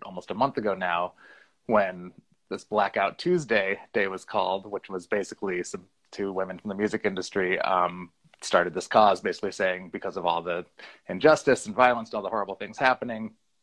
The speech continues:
um, everyone in the music industry should take this day off to sort of reflect on everything that's happening and, and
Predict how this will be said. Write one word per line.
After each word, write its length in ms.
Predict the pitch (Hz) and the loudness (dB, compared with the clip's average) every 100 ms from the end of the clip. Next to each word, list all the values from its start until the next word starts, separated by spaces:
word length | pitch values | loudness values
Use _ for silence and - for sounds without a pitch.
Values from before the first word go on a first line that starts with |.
| _ - - | _ -18 -6
um, 460 | - 113 101 98 95 _ _ _ | 2 2 2 -4 -16 _ _ _
everyone 300 | - 110 107 | -4 -2 -4
in 60 | 101 | -6
the 60 | 101 | -4
music 280 | 101 92 107 | -4 -4 -12
industry 360 | 98 - 101 | -12 -6 -6
should 200 | - 85 | -6 -8
take 280 | - 92 - - | -6 -6 -8 -6
this 140 | 101 92 | -4 -4
day 240 | 104 90 | -2 2
off 260 | 92 92 - | 4 4 0
to 60 | |
sort 200 | - 90 | -8 -8
of 100 | 85 | -8
reflect 440 | 82 - 101 85 - | -12 -2 -2 -2 -8
on 80 | 92 | -8
everything 300 | 90 - 87 | -8 -10 -8
that's 140 | - | 0
happening 440 | 120 101 107 95 | 2 2 -4 -8
and, 240 | 90 87 - | -10 -14 -12
and 280 | 90 85 | -12 -12